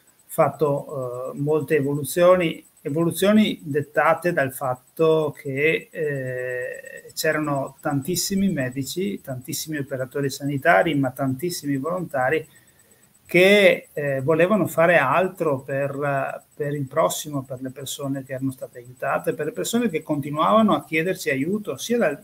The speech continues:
sul versante sanitario, ma anche in altri versanti, scuole parentali, eh, attività,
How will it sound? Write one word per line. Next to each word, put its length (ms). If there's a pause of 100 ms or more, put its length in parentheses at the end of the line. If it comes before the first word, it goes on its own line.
sul 260
versante 420
sanitario, 840 (420)
ma 280
anche 320
in 120
altri 240
versanti, 1000
scuole 320
parentali, 1500
eh, 20 (1000)
attività, 840